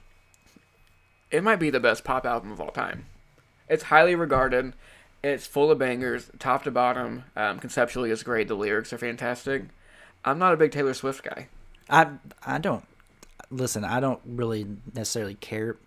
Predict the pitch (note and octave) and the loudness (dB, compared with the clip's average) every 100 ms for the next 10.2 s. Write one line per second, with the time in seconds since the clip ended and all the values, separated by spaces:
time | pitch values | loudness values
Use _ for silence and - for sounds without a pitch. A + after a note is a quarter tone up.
0 | - - A2+ G#2+ A2 C#3 A#2+ - G#2+ G#2+ | -8 -4 -2 -2 -2 -4 -6 -6 -8 -6
1 | G#2+ G#2 G2+ - A#2+ B2 A2+ A2+ G2+ A2 | -8 -10 -12 -10 -10 -8 -6 -4 -4 -4
2 | A2+ A2 - B2+ E3 F#3 F#3 - G3 F#3+ | -4 -4 -4 -4 -2 -4 -6 -8 -8 -6
3 | - F#3+ - - - _ E3+ C4 - G3 | -6 -6 -8 -18 -20 _ -4 -2 0 -2
4 | - - C#3+ C#3 C#3 A#2+ B2 D3+ A#2 C3 | -2 -8 -4 2 2 2 0 0 -4 -6
5 | C3+ B2 G#2 C3+ C3+ A2+ - - B2+ G#2+ | -2 0 4 6 6 2 -6 -6 -2 -2
6 | G2+ G2+ G#2+ G#2 - G#2 G2+ G#2+ G2+ C3 | -2 -4 -4 -8 -6 -6 -6 -2 2 2
7 | A2 - A#2+ A#2 A2+ G2+ F3+ D3 G#2 G2 | 0 -2 -2 0 -2 -2 0 0 -2 -8
8 | - _ _ _ _ _ _ - B2 C3 | -14 _ _ _ _ _ _ -4 -2 0
9 | C#3+ C#3 A#2+ G#2+ G2+ A#2 G#2+ G#2 G2 G#2+ | 0 0 0 -2 -4 -2 -2 -2 -6 -6
10 | G2+ | -8